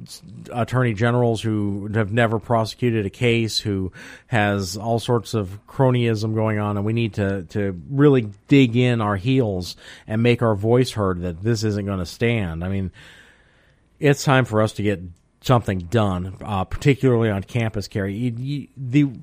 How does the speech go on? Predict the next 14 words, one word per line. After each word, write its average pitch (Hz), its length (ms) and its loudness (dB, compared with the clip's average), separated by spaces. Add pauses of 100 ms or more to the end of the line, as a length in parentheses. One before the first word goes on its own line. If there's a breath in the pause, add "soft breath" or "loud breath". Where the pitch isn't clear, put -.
(140)
Tuesday, 254 640 8 (420)
Tuesday, 240 540 8
folks, - 560 -10 (300 soft breath)
you 185 160 6
get 214 180 2
to 175 100 0
vote 160 400 6
on 131 180 2
four 190 420 4
constitutional 160 680 0
amendments. 92 440 -4 (320 loud breath)
May 185 320 6
I 180 320 4
say, 117 680 2